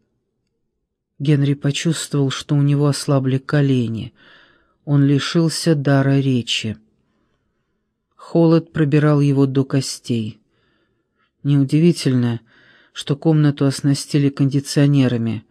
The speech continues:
При комнатной температуре мягкий металл, как и распятие в лаборатории Джон,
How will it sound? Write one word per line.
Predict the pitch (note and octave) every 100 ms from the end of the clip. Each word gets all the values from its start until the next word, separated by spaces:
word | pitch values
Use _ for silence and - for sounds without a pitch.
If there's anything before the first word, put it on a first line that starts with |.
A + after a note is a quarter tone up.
| _ _ _ _ _ _ -
При | D#3
комнатной | - E3+ D#3 C#3+ D3+ C#3+
температуре | - C#3+ D3 C#3+ C#3+ D#3+ D3
мягкий | C#3+ C#3 - C#3
металл, | C#3 C3+ D#3 E3 D#3+ - _ _ _ -
как | C3+ C3+
и |
распятие | C#3+ C#3 - - D#3 C#3+ - C#3
в |
лаборатории | C3 C3+ C#3 C3+ D3+ C#3+ C3+
Джон, | C3 C#3+ D#3+ E3 D#3+